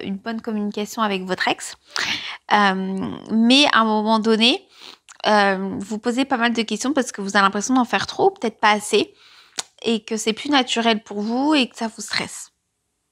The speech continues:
Vous voyez un petit peu ce sentiment dont je suis en train de vous parler ? Bah, c'est un sentiment que je retrouve énormément avec l'ensemble de mes coachés. Donc, je me suis dit, pourquoi pas en faire une vidéo afin que vous puissiez relativiser, lâcher prise et parler d'une manière totalement naturelle sans forcément trop vous prendre la tête.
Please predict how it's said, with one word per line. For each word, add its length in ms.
Vous 60
voyez 180
un 80
petit 160
peu 120
ce 120
sentiment 540
dont 100
je 60
suis 80
en 60
train 180
de 80
vous 100
parler ? 380
Bah, 120
c'est 180
un 80
sentiment 420
que 120
je 80
retrouve 340
énormément 720
avec 220
l'ensemble 280
de 60
mes 160
coachés. 300
Donc, 260
je 80
me 60
suis 200
dit, 120
pourquoi 320
pas 100
en 80
faire 160
une 140
vidéo 320
afin 280
que 120
vous 160
puissiez 280
relativiser, 680
lâcher 260
prise 380
et 100
parler 400
d'une 220
manière 320
totalement 400
naturelle 480
sans 240
forcément 540
trop 280
vous 140
prendre 300
la 160
tête. 360